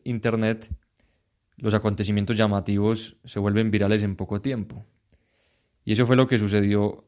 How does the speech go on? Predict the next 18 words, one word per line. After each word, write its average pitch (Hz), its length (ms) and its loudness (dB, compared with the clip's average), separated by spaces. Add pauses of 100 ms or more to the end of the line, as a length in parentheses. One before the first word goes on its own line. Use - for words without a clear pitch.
(160)
hace 110 180 -4
pocas 117 240 -2
semanas 120 680 -2 (680)
en 104 160 0
un 104 240 0
partido 113 760 2 (500)
de 110 300 2
la 101 120 4
Europa 101 340 2
League, 175 220 0 (920)
entre 101 280 -4
el 98 80 0
Molde 113 460 2
de 110 120 0
Noruega 107 440 2
y 110 40 2
el 107 80 2
Hoffenheim 117 680 -2